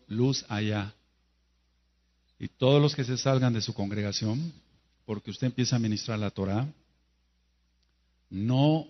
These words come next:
van a decirle, "Dejen a Dios". Lo van a apartar de usted porque usted es fuente de luz ahí,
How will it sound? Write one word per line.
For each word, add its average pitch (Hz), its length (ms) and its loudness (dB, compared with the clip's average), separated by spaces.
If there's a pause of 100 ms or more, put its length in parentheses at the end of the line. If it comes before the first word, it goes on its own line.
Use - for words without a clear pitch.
(320)
van 117 280 0
a 123 60 2
decirle, 113 440 -2
"Dejen 107 240 -4
a 92 120 -4
Dios". 107 520 -4 (720)
Lo 101 120 -4
van 113 160 2
a 131 40 6
apartar 110 520 -2
de 101 80 -2
usted 107 340 0
porque - 200 -10
usted 101 160 -10
es 101 100 -8
fuente 117 400 0
de 92 100 -2
luz 98 220 -6
ahí, 80 260 -6